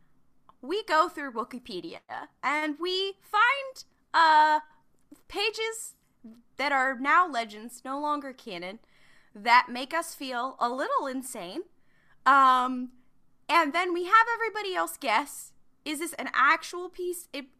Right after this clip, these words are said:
eh, of legends, or is this the one that I sprinkled in that I made up?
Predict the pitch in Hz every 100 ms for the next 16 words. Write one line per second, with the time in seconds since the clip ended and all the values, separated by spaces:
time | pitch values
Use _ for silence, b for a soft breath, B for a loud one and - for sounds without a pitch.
0 | _ _ - 277 262 - 269 277 233 269
1 | 285 359 415 - _ _ _ - 494 311
2 | 262 277 277 _ _ _ _ _ _ _
3 | - 302 262 370 - 269 247 285 370 381
4 | 339 302 294 - 285 269 277 220 214 196
5 | 202 _ _ _ 220 214 196 190 170 156
6 | - -